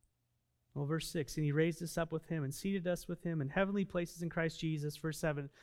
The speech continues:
"So that in the coming ages he might show the immeasurable riches of his grace and kindness towards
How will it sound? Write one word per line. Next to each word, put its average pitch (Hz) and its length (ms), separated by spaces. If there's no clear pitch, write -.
"So - 480
that 160 440
in 147 120
the 123 80
coming 170 360
ages 117 400
he 156 120
might 143 220
show 143 260
the 131 160
immeasurable 156 920
riches 170 840
of 110 140
his 117 240
grace 160 600
and 117 200
kindness 165 580
towards 120 380